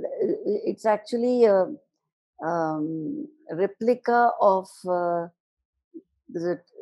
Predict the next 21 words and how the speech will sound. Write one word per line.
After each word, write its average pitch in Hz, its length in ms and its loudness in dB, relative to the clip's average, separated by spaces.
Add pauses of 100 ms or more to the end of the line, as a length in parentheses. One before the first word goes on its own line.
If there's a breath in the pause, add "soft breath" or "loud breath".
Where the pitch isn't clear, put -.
(200)
Karana 208 380 -2
sculptures 196 640 -2
that 190 160 -2
I 175 140 2
designed 185 560 -2
for 175 520 0
Uttara 190 360 -4
Chidambaram 180 500 -4
Nataraja 170 480 -2
Mandir 160 360 -4
in 156 120 -4
Satara. 156 520 -4 (1400)
And, 185 300 0
uh, 175 340 4 (480)
I, 180 420 4 (800)
I've 180 240 2
made 208 320 0
it 190 180 0
double 185 380 2
that 208 220 2
size, 180 600 -4